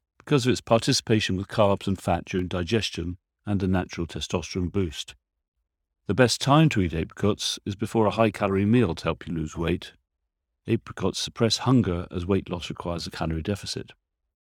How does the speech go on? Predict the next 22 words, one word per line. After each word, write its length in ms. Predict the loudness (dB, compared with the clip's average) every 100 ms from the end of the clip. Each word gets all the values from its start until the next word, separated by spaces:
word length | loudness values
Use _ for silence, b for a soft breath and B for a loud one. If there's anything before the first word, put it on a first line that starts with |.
| _ _ _ _ _ _
If 140 | -2
you 80 | 2
have 100 | 4
a 40 | 4
sweet 300 | 4 4 4
tooth, 300 | 6 6 4
you 80 |
can 140 | 0 2
also 300 | 2 2 0
eat 240 | 2 0 -2 -2
apricots 560 | -2 -2 0 0 0 -4
as 360 | -2 0 -2 -8 _
a 40 | -6
dessert. 540 | -2 0 0 -2 -12 _ _ _ _ _ _
The 80 | -10
fruits 280 | 0 0 0
contain 340 | -4 0 0
fewer 260 | 2 2 2
calories 520 | 4 0 2 -2 -2
than 100 | -4
sugary 380 | 0 -2 0 -4
foods. 580 | -2 -4 -4 -6 -14